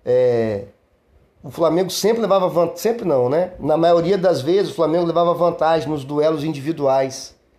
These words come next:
Aí o que o Atlético Paranaense fazia? Falta.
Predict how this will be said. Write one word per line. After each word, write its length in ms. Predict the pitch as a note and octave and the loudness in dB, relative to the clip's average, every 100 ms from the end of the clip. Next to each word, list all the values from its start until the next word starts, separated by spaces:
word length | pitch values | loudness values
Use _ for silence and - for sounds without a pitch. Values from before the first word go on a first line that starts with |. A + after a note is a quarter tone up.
| _ _ | _ _
Aí 140 | C#3 D#3 | -8 -2
o 20 | |
que 60 | |
o 40 | F3 | -2
Atlético 340 | D3 E3 - | 0 -2 0
Paranaense 420 | D#3+ D#3 D#3 D#3 | 0 0 0 -2
fazia? 480 | - C#3+ B2+ E3 F3+ | -2 -2 0 -2 -2
Falta. 640 | - C#3+ D3+ D3 - A2 | -2 0 0 0 -6 -16